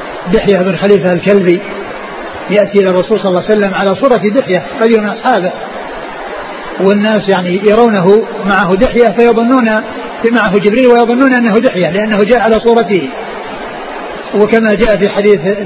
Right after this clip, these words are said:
في حديث جبريل المشهور اللي في تعليم ال-، ال-، ال-، ال-، الدين، ال-، الإسلام والإيمان والإحسان، وفي آخره: "هذا جبريل أتاكم يعلمكم دينكم"، جاء على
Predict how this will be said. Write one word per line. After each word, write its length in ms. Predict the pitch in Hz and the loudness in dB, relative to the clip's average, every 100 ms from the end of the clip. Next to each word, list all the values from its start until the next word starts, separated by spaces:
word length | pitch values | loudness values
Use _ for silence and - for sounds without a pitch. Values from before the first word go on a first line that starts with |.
| 220 170 | -2 0
في 140 | 202 156 214 233 220 - | 0 0 -4 -4 -6 -4
حديث 200 | 202 175 | -2 2
جبريل 240 | 185 196 | 2 4
المشهور 500 | 196 185 180 214 202 - - - - - - - - - | 2 2 2 2 2 -2 -10 -10 -10 -12 -12 -12 -12 -4
اللي 140 | 185 180 | -2 0
في 100 | 196 | 0
تعليم 380 | 190 190 196 185 | 0 -2 -2 -2
ال-، 160 | 180 | -2
ال-، 240 | 190 185 180 | -2 0 0
ال-، 400 | 185 185 180 175 214 | 0 -2 -2 -2 0
ال-، 540 | 202 185 220 202 165 208 | 0 -2 -2 -2 0 0
الدين، 420 | 160 202 214 180 | 2 2 2 0
ال-، 240 | 180 185 175 | -4 -4 -2
الإسلام 680 | 170 175 170 185 202 190 | 0 0 0 -2 -2 -2
والإيمان 400 | 175 175 196 196 | -2 -2 0 -2
والإحسان، 520 | 170 165 - 214 202 - - - - - - - - - - - - - - - | -2 -4 -2 -2 -2 -6 -12 -14 -12 -12 -12 -12 -12 -12 -12 -12 -12 -12 -12 -4
وفي 240 | 175 185 | 0 2
آخره: 420 | 202 180 214 196 170 | 0 0 2 4 2
"هذا 180 | 196 190 | 0 0
جبريل 300 | 180 208 214 | 0 0 0
أتاكم 340 | 202 190 196 | 0 0 0
يعلمكم 400 | 175 202 190 190 | 0 0 0 0
دينكم"، 400 | 202 240 226 220 | 2 2 2 0
جاء 220 | 254 240 | 2 2
على 320 | 233 226 220 | 0 0 0